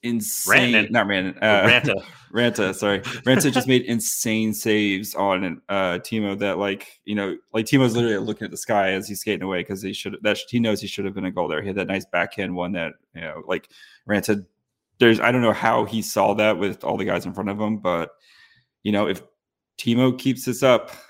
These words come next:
Speaker 1: he's, him and Hertl basically are gonna be what drives the Sharks right now, and they're gonna go as far as these two guys can carry them, so,
Speaker 2: And,
Speaker 1: as long
Speaker 2: and in the
Speaker 1: as
Speaker 2: future. <laughs> Like,
Speaker 1: Yeah,
Speaker 2: that's,
Speaker 1: as
Speaker 2: that's
Speaker 1: long
Speaker 2: your
Speaker 1: as one of
Speaker 2: future,
Speaker 1: them's
Speaker 2: that's your
Speaker 1: here.
Speaker 2: future top two forwards, um,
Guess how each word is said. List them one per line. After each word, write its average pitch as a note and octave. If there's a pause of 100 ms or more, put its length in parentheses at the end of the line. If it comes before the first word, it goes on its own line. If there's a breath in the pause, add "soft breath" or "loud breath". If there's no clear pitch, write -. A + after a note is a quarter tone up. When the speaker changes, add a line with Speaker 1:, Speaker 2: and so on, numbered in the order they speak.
Speaker 1:
he's, A2+
him C#3
and C3+
Hertl C3
basically G#2+
are G#2
gonna G2+
be G2+
what F#2
drives F#2+
the -
Sharks -
right G2
now, F#2
and E2+
they're F2
gonna F#2
go F#2
as F2
far F#2
as F2+
these G2+
two F#2
guys F2
can -
carry D#2+
them, -
so, - (200)
Speaker 2:
And, G#2
Speaker 1:
as G2
long F#2+
Speaker 2:
and B2
in A#2
the G#2
Speaker 1:
as -
Speaker 2:
future. A#2+
<laughs> - (480 soft breath)
Like, G#2
Speaker 1:
Yeah, -
Speaker 2:
that's, A#2
Speaker 1:
as G#2
Speaker 2:
that's A#2
Speaker 1:
long A2+
Speaker 2:
your A2
Speaker 1:
as G#2
one G#2
of G#2
Speaker 2:
future, G2
Speaker 1:
them's F2
Speaker 2:
that's -
your F2+
Speaker 1:
here. F#2+
Speaker 2:
future B2+
top -
two A#2
forwards, F#2+ (520)
um, F#2+